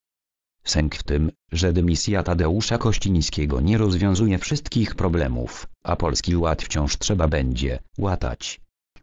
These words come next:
Kierownictwo pisu uznało, że sprawniej zrobi to premier Morawiecki.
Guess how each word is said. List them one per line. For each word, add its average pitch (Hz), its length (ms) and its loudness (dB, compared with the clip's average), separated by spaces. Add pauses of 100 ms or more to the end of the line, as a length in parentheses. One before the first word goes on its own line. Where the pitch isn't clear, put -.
Kierownictwo 95 720 2
pisu - 300 0
uznało, 82 500 2 (260)
że 82 160 4
sprawniej 78 560 2
zrobi 104 360 0
to 104 140 0
premier 92 440 2
Morawiecki. 71 760 0